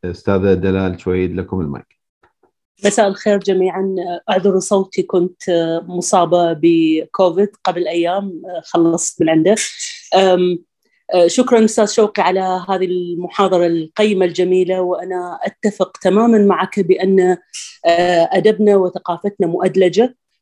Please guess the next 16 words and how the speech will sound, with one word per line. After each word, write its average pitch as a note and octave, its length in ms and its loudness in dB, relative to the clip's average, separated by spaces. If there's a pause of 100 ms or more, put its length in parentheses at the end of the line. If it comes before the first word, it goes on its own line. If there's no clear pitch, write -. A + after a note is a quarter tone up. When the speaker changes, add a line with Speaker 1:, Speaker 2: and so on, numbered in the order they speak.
Speaker 2:
و، F#3 120 2
آم، E3+ 1120 -2 (260)
آه، D#3+ 540 -6 (180)
للأسف G3+ 640 4
حتى A#3 680 2
ال-، G3 540 0
الظهور G3+ 400 0
الثقافي F#3+ 640 -8
يعتمد F#3+ 420 0
على، F#3 360 0 (480)
آم، F3 560 -2
مقدار G3 580 0
انحيازك G3+ 680 0
الأيديولوجي F3 720 -6
للجهة F3+ 420 -2
المسيطرة. E3+ 800 -6